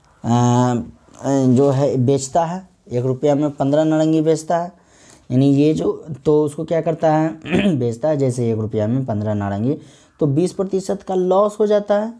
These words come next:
बोल रहा है ना, बीस प्रतिशत का लॉस हो जाता है। तो अब ये बताइए, बेचा गया मूल्य कितना है, एक रुपया, यानी कि यही है एसपी, यानी विक्रय मूल्य यही है।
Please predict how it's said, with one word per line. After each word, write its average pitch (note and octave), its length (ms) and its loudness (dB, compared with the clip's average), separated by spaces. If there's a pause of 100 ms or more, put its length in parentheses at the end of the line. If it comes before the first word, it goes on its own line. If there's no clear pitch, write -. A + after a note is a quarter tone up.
(260)
बोल E3+ 200 0
रहा C#3 100 2
है D#3+ 140 -2
ना, B3 80 -4 (680)
बीस E3+ 260 0
प्रतिशत F#3+ 520 -6
का - 220 -6 (320)
लॉस A2+ 540 2
हो G#3 80 2
जाता G3+ 380 -2
है। F#3+ 100 -10 (340)
तो - 60 -12
अब A3+ 120 0
ये F#3+ 280 0
बताइए, F#2 580 -4 (320)
बेचा D#3+ 480 0
गया A3 260 2
मूल्य G#3+ 380 4
कितना G#3+ 360 -4
है, A3+ 180 -6 (280)
एक G#2 240 -4
रुपया, F#2 480 -6 (180)
यानी D3+ 220 -2
कि D#3+ 120 -6
यही F#3+ 440 0
है G#3+ 160 0 (140)
एसपी, A#3+ 340 -6 (840)
यानी C#3 160 0
विक्रय D#3+ 300 2
मूल्य G3+ 180 0
यही G#3 240 0
है। G#3 200 -6